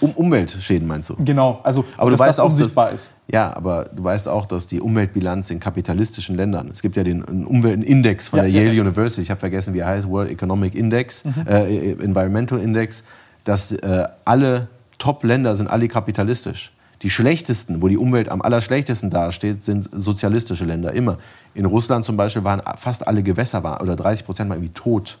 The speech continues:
Speaker 1: der Gewässer. Es gab keine Fische, äh, im Aral-, also es ist un-, im Uralsee. Also es ist unglaublich, wie schlecht die, das der Umwelt gang im, im, im, ging im Sozialismus
Speaker 2: Ja.
Speaker 1: und im Kapitalismus. Die einzigen Län-, äh, im, und im, im Kommunismus, die einzigen Länder, die sich um die Umwelt überhaupt kümmern,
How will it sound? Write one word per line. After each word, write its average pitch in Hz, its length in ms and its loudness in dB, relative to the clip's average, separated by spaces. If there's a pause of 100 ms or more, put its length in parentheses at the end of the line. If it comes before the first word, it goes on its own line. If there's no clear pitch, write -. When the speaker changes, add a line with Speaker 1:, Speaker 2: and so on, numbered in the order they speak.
Speaker 1:
der - 80 -4
Gewässer. 90 460 -2
Es - 80 -20
gab 95 140 -2
keine 90 200 -2
Fische, 95 440 -2 (420)
äh, 90 140 0
im 90 160 -2
Aral-, 101 380 2
also 98 420 0
es 98 200 -4
ist 113 120 -2
un-, 160 180 0
im 113 280 -2
Uralsee. 104 520 2
Also 110 160 2 (420)
es 110 140 -4
ist 120 240 0
unglaublich, 147 540 2
wie 104 100 2
schlecht 151 400 -2
die, - 80 -4
das 104 220 -2
der - 120 -2
Umwelt 156 300 0
gang 95 240 -4
im, 98 180 0
im, 98 300 0
im, 98 120 -2
ging 107 200 4
im 95 140 -2
Sozialismus 101 760 0 (220)
Speaker 2:
Ja. - 60 -16
Speaker 1:
und - 100 -4
im 98 100 4
Kapitalismus. 101 640 0
Die - 160 -4
einzigen 135 360 0
Län-, 127 180 0
äh, 107 200 -2
im, 95 300 -4
und 101 160 -2
im, 98 200 0
im 98 120 -4
Kommunismus, 101 480 -2
die - 100 -8
einzigen 123 300 -2
Länder, 117 180 0
die 101 120 -2
sich 98 280 -2
um 104 220 0
die - 60 -10
Umwelt 107 260 -2
überhaupt 82 260 -6
kümmern, 175 300 0